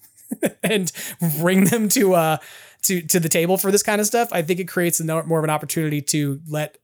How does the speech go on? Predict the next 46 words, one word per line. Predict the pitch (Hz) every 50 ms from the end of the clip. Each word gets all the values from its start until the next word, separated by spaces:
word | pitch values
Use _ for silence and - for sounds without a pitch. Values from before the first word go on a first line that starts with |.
| _ -
makers | 175 156 156 160 151 - 160 151 151 139 139
and | 143 143
artists | 143 147 147 147 147 - - 156
and | 143 139
charity | 131 - 151 151 151 151 147 147
groups, | 143 143 147 143 139 -
like, | - 139 135 127 -
talk | - - - 139 139 139 131 - -
and | - 147 135 127 123
get | - 139 143 - -
known. | 139 139 139 135 131 131 123
So | - - 151 143 135 - - - - - - - _ _ _ _ 143 135 135
join | 156 - 170 165 196 220 220 226 214
the | 202 190
map | 175 175 190 180 147 - -
if | 135 -
you | 156 143
can, | - 156 160 156 147 135 123
um, | 135 143 135 139 139 139
if | 127 - 143
you've | 139
got | 151 156 156
a |
franchise. | 143 - 156 151 156 - 147 135 131 131 123 - -
And | 175 175
if | 160
you | 175 170 165
don't | 151 220 240 285 285
have | 190 170 160
a | 143
franchise, | 131 - 143 143 143 - 151 143 147 160 160 -
that's | - - 165 175 175 -
okay. | 247 240 - 151 143 147 175 185 - _
You, | - 160 156 160 175
you | 170 170 175
can | - 196
still | 190 - - 196 185
be | 165 156 147
a | 139
Ghostbuster. | 139 139 139 - - 147 143 - - 170 170 156
I | 127 131 175
don't | 202 170
have | 135 131
a |
franchise. | 120 - 135 135 135 131 143 143 160 160 - _ _ _ _ _ _ _ _ _ -
Um, | 135 131 131 131 135 135